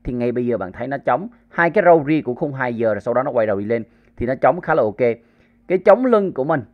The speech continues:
nghe, ngay bây giờ nó cũng chống vẫn rất là ok bởi vì nó không có sập đổ xuống. Ngay bây giờ nó chỉ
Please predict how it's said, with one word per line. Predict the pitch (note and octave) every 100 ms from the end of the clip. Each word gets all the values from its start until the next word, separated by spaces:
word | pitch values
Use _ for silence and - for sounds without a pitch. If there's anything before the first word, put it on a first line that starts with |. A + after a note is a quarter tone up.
| _ _
nghe, | D3 E3 D#3
ngay | D3+ D3
bây | C#3+
giờ | C3+
nó | C#3+
cũng | B2+ A2+
chống | C3+ F#3
vẫn | A#2 C#3
rất | D3
là |
ok | A2+ - C3+ G#2+
bởi | A#2
vì | C3
nó | A#2 C#3
không | - B2+
có |
sập | C#3 C3+ -
đổ | - D#2 C3 _
xuống. | _ - C#3+ A3 C4 _ _ _ _
Ngay | C#3+ C#3+
bây | C3
giờ | B2 A2+
nó | -
chỉ | A#2+